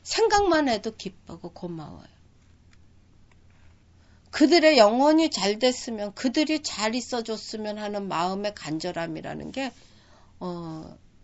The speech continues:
정말 내가 해줄 수 있는 것도 없고 대신 살아줄 수도 없고 대신 그 자리에 서줄 수도 없는데 그러나 그들이 다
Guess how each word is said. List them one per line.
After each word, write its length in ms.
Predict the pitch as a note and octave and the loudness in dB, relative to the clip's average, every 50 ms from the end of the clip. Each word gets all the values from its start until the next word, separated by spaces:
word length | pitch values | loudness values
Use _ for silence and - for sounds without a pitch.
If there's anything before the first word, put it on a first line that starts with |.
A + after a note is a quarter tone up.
| - _ _ - - _ _ _ _ _ _ - _ _ _ _ - _ _ _ - _ _ _ - | -20 _ _ -20 -20 _ _ _ _ _ _ -20 _ _ _ _ -20 _ _ _ -20 _ _ _ -2
정말 220 | C#4+ D4+ D#4 D4+ | 2 2 4 6
내가 160 | B3+ B3+ B3+ C4+ | 6 4 4 4
해줄 340 | C4+ - G4 F4 - F4 | 2 -2 -2 -2 0 -2
수 140 | D#4 - - | -2 -2 -4
있는 200 | A#3+ A3+ G#3+ G#3 | -4 -4 -4 -4
것도 260 | G3+ G3+ G3 - G3 | -4 -6 -6 -6 -8
없고 140 | F#3+ - G3+ | -10 -10 -10
대신 380 | - F#3+ F#3+ G#3 - - C4+ B3+ | -6 -4 -4 -2 -2 -2 -2 -2
살아줄 420 | B3 B3 A#3 A3+ G#3+ G3+ - G3 | 0 0 0 0 -2 -2 -4 -6
수도 300 | F#3+ - - F#3+ - F#3+ | -8 -8 -12 -10 -8 -8
없고 300 | F3+ F#3 _ - F#3+ F#3+ | -8 -8 _ -10 -10 -8
대신 360 | F#3+ F#3+ F#3+ F#3+ - A3 G3+ | -6 -6 -6 -6 -6 -8 -8
그 140 | F#3+ - F#3+ | -10 -10 -8
자리에 300 | - G3 F3+ F3 F#3 F3+ | -6 -6 -6 -6 -6 -8
서줄 340 | F#3 - B3+ B3 - B3+ A3+ | -8 -10 -10 -10 -8 -10 -12
수도 300 | - - G3 F#3 - C3 | -12 -14 -16 -14 -12 -12
없는데 680 | - D3+ D#3+ E3+ F#3 F#3 E3+ E3+ B2+ C3 C#3+ D3 E3+ - _ _ - - _ _ _ _ _ - - _ | -10 -8 -8 -8 -8 -8 -10 -10 -12 -12 -12 -12 -14 -16 _ _ -20 -20 _ _ _ _ _ -20 -20 _
그러나 420 | - - B3 C4 A#3+ A#3+ A3+ G#3 | -6 -2 -2 0 0 0 -2 -2
그들이 400 | - G#3+ G3+ - G3 G#3+ G#3 G#3 - - - - - - - _ _ _ _ _ _ _ | -4 -8 -10 -8 -8 -8 -8 -8 -10 -16 -20 -20 -20 -20 -20 _ _ _ _ _ _ _
다 480 | - - - - - - B3+ B3 A#3 | -12 -10 -10 -8 -6 -4 -2 -2 -2